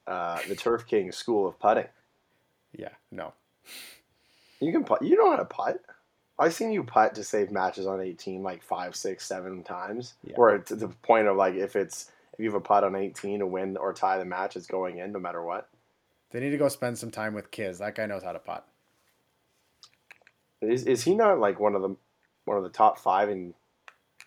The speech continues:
Speaker 1: what, what's that, what's that stat? The putts gained or the, the strokes
Speaker 2: Yeah,
Speaker 1: gained
Speaker 2: he,
Speaker 1: off
Speaker 2: he's
Speaker 1: putting?
Speaker 2: usually,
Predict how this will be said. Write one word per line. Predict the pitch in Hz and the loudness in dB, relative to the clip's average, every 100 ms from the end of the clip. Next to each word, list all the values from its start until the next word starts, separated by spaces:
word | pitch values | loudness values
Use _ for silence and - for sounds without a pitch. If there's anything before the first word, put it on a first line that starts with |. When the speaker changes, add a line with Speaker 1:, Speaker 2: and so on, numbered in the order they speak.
| _ - | _ 0
Speaker 1:
what, | 117 | 4
what's | 120 127 | 4 4
that, | 151 135 | 2 2
what's | 104 123 | 2 2
that | 147 123 | 2 2
stat? | - - 101 98 | 0 2 2 2
The | |
putts | - 98 - | -2 -4 -4
gained | - 98 101 95 | -8 -6 -6 -6
or | |
the, | 87 82 | -6 -8
the | 85 85 80 | -8 -10 -10
strokes | - 104 101 | -4 -2 -2
Speaker 2:
Yeah, | 110 98 | -4 -4
Speaker 1:
gained | 98 | -4
Speaker 2:
he, | |
Speaker 1:
off | 92 90 | -6 -8
Speaker 2:
he's | - | -4
Speaker 1:
putting? | 101 104 | -2 0
Speaker 2:
usually, | 135 123 131 | -2 -4 -6